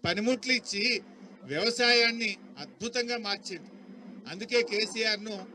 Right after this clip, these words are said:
రైతు సీఎం కేసీఆర్ అన్నారు. రేవంత్ రెడ్డిని ఏమంటారు? బూతుల సీఎం రేవంత్ రెడ్డి అంటారు.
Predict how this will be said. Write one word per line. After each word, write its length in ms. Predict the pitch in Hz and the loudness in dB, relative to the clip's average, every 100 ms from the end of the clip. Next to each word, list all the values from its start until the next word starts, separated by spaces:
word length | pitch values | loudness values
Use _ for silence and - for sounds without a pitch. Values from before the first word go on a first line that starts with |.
| - - - | -16 -14 -4
రైతు 380 | 147 196 240 262 | 4 6 6 2
సీఎం 360 | 240 233 220 233 | 2 2 2 0
కేసీఆర్ 720 | - 180 180 185 165 156 170 | -2 -4 -2 -2 -2 -2 -4
అన్నారు. 400 | 156 165 - - - - - - - - - - - | -6 -8 -12 -14 -16 -14 -12 -12 -12 -12 -14 -14 0
రేవంత్ 360 | 170 240 247 254 | 4 6 6 4
రెడ్డిని 220 | 247 254 | 4 4
ఏమంటారు? 460 | 254 247 269 277 196 - - - - - - - - - | 4 2 0 0 -6 -10 -12 -12 -14 -16 -16 -16 -16 0
బూతుల 400 | 190 262 277 269 | 2 2 4 4
సీఎం 380 | 247 240 233 269 | 4 4 4 6
రేవంత్ 360 | 247 233 208 | 6 6 2
రెడ్డి 220 | 202 170 185 | -2 0 -2
అంటారు. 260 | 196 151 | -4 -10